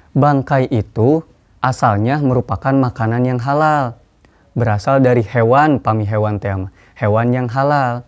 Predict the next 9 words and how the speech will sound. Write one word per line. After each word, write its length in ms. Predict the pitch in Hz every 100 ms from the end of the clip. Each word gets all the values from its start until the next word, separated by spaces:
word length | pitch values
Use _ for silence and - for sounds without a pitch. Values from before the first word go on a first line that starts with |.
| _ _ - _ 139
Namun 400 | 139 170 180 180
karena 480 | - 147 147 143
ada 400 | 170 180 170 170
proses 720 | - 165 170 165 - 143 135 135
yang 160 | 123
haram, 640 | 117 110 101 104 139 160 160 _ -
maka 240 | 123 120
jadi 240 | 120 123 127
haram. 640 | 127 143 151 131 127 127